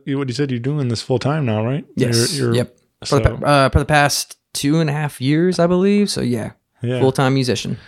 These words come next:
Speaker 1: Yeah. So I mean, like, that's like, uh, I feel like that
Speaker 2: Sometimes I feel like a full-time professional long-distance driver.
Speaker 1: <laughs> Yeah, right. Yeah,
Speaker 2: <laughs>
Speaker 1: that's a, I feel like somebody said something along those lines, like, uh,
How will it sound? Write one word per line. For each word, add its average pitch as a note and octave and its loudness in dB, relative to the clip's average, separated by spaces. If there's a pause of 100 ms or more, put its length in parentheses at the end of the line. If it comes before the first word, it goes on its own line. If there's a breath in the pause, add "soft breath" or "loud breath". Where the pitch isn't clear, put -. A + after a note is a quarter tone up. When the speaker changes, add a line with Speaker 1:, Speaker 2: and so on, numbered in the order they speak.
Speaker 1:
Yeah. C3+ 4
So G#2+ -2
I - 4
mean, A2+ 0
like, A2+ 0
that's C3 0
like, A2 2
uh, A2 0 (220)
I A#2 -8
feel A2+ -6
like A2 -2
that A#2 -6 (760 soft breath)
Speaker 2:
Sometimes B2 2
I - 2
feel C3 2
like B2 2
a - -4
full-time B2 2
professional A#2+ 0
long-distance A#2+ 0
driver. B2 -2
Speaker 1:
<laughs> A#2+ -4
Yeah, C3+ 4
right. B2 0
Yeah, A#2 2
Speaker 2:
<laughs> A#2 0
Speaker 1:
that's B2+ -2
a, A#2 0 (720 loud breath)
I C3+ -4
feel F#3 2
like D#3 4
somebody C3+ 4
said A2+ 2
something A#2+ 0
along A2+ -2
those A2 -2
lines, A2+ -2
like, A2 0
uh, G#2+ 2